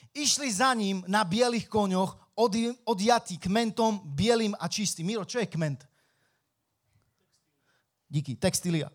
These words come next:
Čiže bol oblečený do kment bielým a čistým. Sledujte toto. „A vojska, ktoré sú na nebi, išli za ním na bielých koňoch.“ Tak sa zjaví Pán. Ak máš byť v jednote s ním,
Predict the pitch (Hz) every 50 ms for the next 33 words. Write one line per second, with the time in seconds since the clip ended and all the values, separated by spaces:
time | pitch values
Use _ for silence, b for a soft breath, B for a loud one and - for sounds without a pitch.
0 | b b b b b b b b b b b b _ _ - - - - 214 180
1 | 208 180 220 247 247 262 254 254 254 - - 262 247 233 202 208 202 - 190 233
2 | 233 226 - - 175 151 - 220 233 233 226 214 180 - - 214 - - 170 160
3 | 143 - - - - - 262 269 254 240 226 220 202 208 170 165 139 - _ -
4 | 196 202 170 175 285 320 330 - - - 262 240 220 - 240 226 226 208 - -
5 | 220 208 202 196 190 185 156 185 202 208 - _ 262 262 - - 233 190 160 233
6 | 233 214 208 190 185 180 160 196 190 185 175 - - 170 170 151 139 123 - -
7 | _ _ _ _ _ _ _ _ _ _ _ _ _ _ _ _ _ _ _ _
8 | _ _ _ _ _ _ _ _ _ - - _ _ _ _ _ _ _ _ _
9 | _ _ 202 202 - - 202 175 180 190 180 175 165 175 175 156 143 127 120 120
10 | _ _ _ _ _ _ _ _ _ _ _ _ _ _ _ _ _ _ - 165
11 | 160 202 226 202 180 208 170 160 226 220 202 220 - 208 - - 214 233 214 170
12 | 135 120